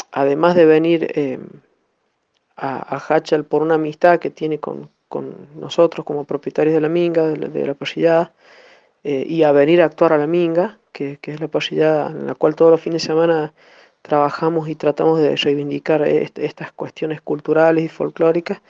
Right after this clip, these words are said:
Eh, encantados vienen a,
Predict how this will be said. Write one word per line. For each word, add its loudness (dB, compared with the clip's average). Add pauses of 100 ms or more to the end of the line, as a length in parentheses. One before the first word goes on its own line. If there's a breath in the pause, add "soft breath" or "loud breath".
(560 loud breath)
Eh, -2 (400)
encantados 4
vienen 0
a, -8